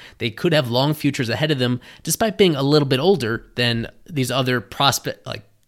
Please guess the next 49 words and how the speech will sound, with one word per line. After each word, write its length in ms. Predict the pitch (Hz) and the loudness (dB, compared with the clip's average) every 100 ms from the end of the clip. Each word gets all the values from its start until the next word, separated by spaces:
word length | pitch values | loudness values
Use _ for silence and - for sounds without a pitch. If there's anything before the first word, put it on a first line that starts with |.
| _ _ _ - | _ _ _ -2
typical 320 | 233 190 120 | -2 0 -4
prospects 520 | - 117 117 120 - | -2 -2 -2 -4 -4
that 100 | 117 | -4
we're 100 | 113 | -2
most 300 | 120 123 - | 0 -2 -2
excited 400 | 95 - 127 113 | -4 -2 -2 -2
about. 300 | 101 82 - - - - | -6 -10 -12 -20 -20 -16
Um, 300 | - 110 107 101 | -6 -4 -4 -4
we'll 100 | 135 | -4
start 320 | - 190 185 | 0 0 0
with 200 | 156 - | -2 -2
Thompson 500 | - 131 120 139 135 | -4 -4 -2 -2 -2
because 300 | 120 113 113 | -4 -6 -4
he's 160 | 135 | -4
the 80 | 127 | -4
one 120 | 123 | -4
coming 240 | 123 - 117 | -4 -6 -4
off 220 | 113 110 | -4 -2
that 240 | 110 110 - | -4 -6 -6
excellent 400 | 135 - 131 117 | -6 -4 -4 -2
outing 400 | 123 120 113 110 - - - | -2 0 -2 -4 -8 -16 -12
on 300 | - 127 117 | -4 -2 0
Sunday. 520 | 110 - 123 123 127 123 - - | -2 -2 0 2 0 -2 -10 -8
You 100 | 131 | -4
could 160 | 131 | -2
see 220 | - 143 | -2 -2
this 180 | 143 123 | -2 -2
breakdown 560 | - 139 196 143 107 95 _ - | 0 0 2 0 -2 -6 _ -4
that 440 | 113 104 - _ | 0 0 -4 _
Nick 300 | 139 135 143 | -2 0 0
Pollock 360 | - 147 131 123 | 2 2 2 -2
of 120 | 104 | -6
Pitcher 260 | - - 123 | -6 -2 -2
List 240 | 110 - | -2 -2
recently 320 | 123 - 113 | -4 -4 -4
did, 300 | 110 117 113 - - - - | -2 -2 -4 -8 -20 -8 -2
going 180 | 131 | 0
through 140 | 139 139 | 0 -4
pitch 260 | - 170 | -2 -2
by 140 | - 131 | 0 -2
pitch 380 | - 139 - - | 0 -2 -2 -8
of 280 | 113 107 - | -6 -6 -4
one 100 | 123 | -4
of 80 | 113 | -2
the 120 | - | -2
innings 260 | 127 117 | -2 -2
from 140 | 113 123 | -2 -2
that 120 | 113 | 0
outing 380 | 110 113 113 | 0 0 -2